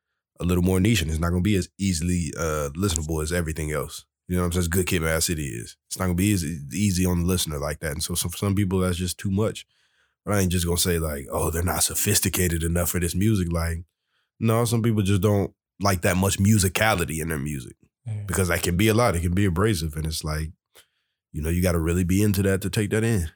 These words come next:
Speaker 2: Yeah, and it's, um,
Speaker 1: Like, and people, and that's the thing, like, you can understand the subject matter. Like, I can understand what he's rapping about, but I just didn't like the presentation of it.
Speaker 2: Yeah.
Speaker 1: You know, but, like, me, I think it's amazing.
Speaker 2: And, and to me, honestly,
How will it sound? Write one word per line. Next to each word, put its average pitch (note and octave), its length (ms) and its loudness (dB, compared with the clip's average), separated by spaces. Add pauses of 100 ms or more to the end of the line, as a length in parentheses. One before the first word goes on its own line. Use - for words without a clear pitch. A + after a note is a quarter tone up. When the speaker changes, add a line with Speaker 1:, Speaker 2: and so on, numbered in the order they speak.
(500)
Speaker 2:
Yeah, C3 560 -2 (140)
and D#3 220 0
it's, - 360 0
um, B2+ 760 -2 (440)
Speaker 1:
Like, E2 260 -2 (160)
and F#2 160 2
people, C3 280 4
and A2 100 6
that's A2+ 160 6
the G2+ 60 4
thing, G#2 200 4
like, F#2 160 4
you A2 80 4
can A#2+ 120 6
understand G#2+ 400 4
the E2+ 40 2
subject G2+ 420 2
matter. E2 140 -2
Like, F2 140 0
I G2+ 100 0
can G2+ 100 2
understand F2+ 360 0
what E2 80 -4
he's D2+ 140 -12
rapping G#2 260 0
about, E2 300 -4
but D#2+ 120 -8 (100)
I F2 80 -10
just E2 200 -8
didn't F2+ 140 -2
like F2+ 140 -4
the - 80 -10
presentation F2+ 680 -4
of D#2 160 -8
it. - 80 -20 (640)
Speaker 2:
Yeah. A#2 400 -6
Speaker 1:
You G#2+ 100 -2
know, E2 220 -2 (100)
but, G2+ 160 2
like, F#2 160 4
me, C#3 200 6
I C3 120 4
think E2+ 200 -4
it's E2 100 -2
amazing. G2 480 -2 (300)
Speaker 2:
And, F3 240 0
and F3 220 -2
to F3+ 100 -2
me, A#3+ 240 0
honestly, G3+ 640 -2